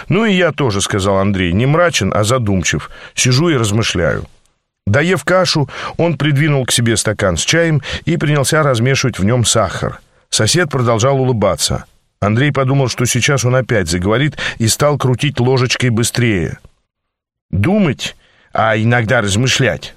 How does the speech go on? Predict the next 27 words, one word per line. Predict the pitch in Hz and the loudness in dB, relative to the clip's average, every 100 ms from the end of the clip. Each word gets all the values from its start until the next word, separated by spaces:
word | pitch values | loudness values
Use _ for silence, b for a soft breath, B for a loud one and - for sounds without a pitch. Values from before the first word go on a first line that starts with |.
| _ | _
сказал | - 110 104 | -4 0 0
сосед, | 95 107 - 143 | 0 -2 0 0
сделав | 104 101 123 113 | 0 0 0 0
дирижирующее | 104 135 139 120 139 117 101 - 113 | 0 0 2 2 2 0 0 0 0
движение | 110 123 110 123 107 110 | 0 0 2 0 0 0
рукой, | 120 117 98 - B B B | 0 0 -2 -4 B B B
«разумеется, | 113 123 151 180 175 - | 0 2 2 0 0 -2
полезно | - 165 156 110 78 82 | 0 0 0 0 -2 -2
и | |
в | 92 | 0
жизни | 127 151 120 | 0 0 0
весьма | 110 123 127 | 0 0 0
часто | - 131 - | 2 0 0
необходимо. | 123 139 131 - 143 104 92 73 - - B B | 0 0 -2 -2 -2 0 0 -2 -4 -16 B B
Но | 120 147 | 0 0
всё | - 196 | 2 2
зависит | 175 170 156 - | 2 2 0 0
от | 143 | -2
того, | - 151 175 175 B B - | 0 0 2 0 B B -2
откуда | 139 131 - 185 156 | 0 0 0 2 2
этот | 151 143 127 | 2 0 -2
процесс | 127 131 - 180 120 | 0 0 2 0 2
берёт, | 117 143 175 | 0 0 0
так | - 143 | 0 -2
сказать, | - 160 - B B | 0 -2 -4 B B
своё | - 139 156 180 - | 0 2 2 2 2
начало». | 131 147 - 151 120 90 - | 2 2 2 2 0 -2 -6